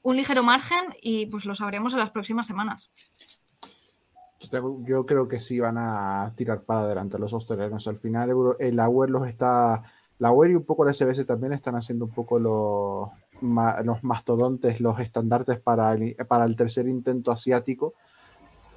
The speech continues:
Speaker 2: que no sé si les saldrá bien, pero bueno, ahí están. Eh, como dijimos en alguna semana, el guiño que les hicieron los comentaristas en la final también es una, es una señal. Entonces yo creo que,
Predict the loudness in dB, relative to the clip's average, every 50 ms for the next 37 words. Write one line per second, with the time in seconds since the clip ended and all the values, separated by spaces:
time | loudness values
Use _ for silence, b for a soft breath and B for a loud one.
0 | -20 -12 -4 -2 0 2 2 0 0 0 2 2 4 2 2 2 2 2 4 4
1 | 6 6 6 6 4 4 0 2 4 4 4 2 4 2 0 0 0 0 0 0
2 | 0 0 -6 b b b b b b b _ 0 2 4 4 6 6 6 6 6
3 | 6 6 6 6 4 4 0 -6 -6 -2 0 0 0 0 0 0 0 2 2 0
4 | 0 0 -2 -2 0 0 2 4 4 4 6 6 6 6 4 4 4 2 2 2
5 | 2 2 2 0 -2 -2 -4 -4 -4 -2 -2 -2 0 0 0 2 2 0 0 0
6 | 2 2 2 2 2 -2 -2 -4 -2 -2 0 0 0 0 0 0 0 0 0 0
7 | -2 -4 -2 -2 -2 -2 -2 -2 -4 -4 -2 -2 -4 -2 -4 -4 -2 -2 -2 -4
8 | -4 -6 -6 -6 -4 -4 -4 -2 -2 -2 -4 -4 -6 -6 -8 -8 -10 -10 -8 -4
9 | -4 -4 -4 -4 -6 -8 -10 -10 -10 -12 -8 -4 -2 -2 -2 -2 -2 0 0 2
10 | 2 0 0 0 0 2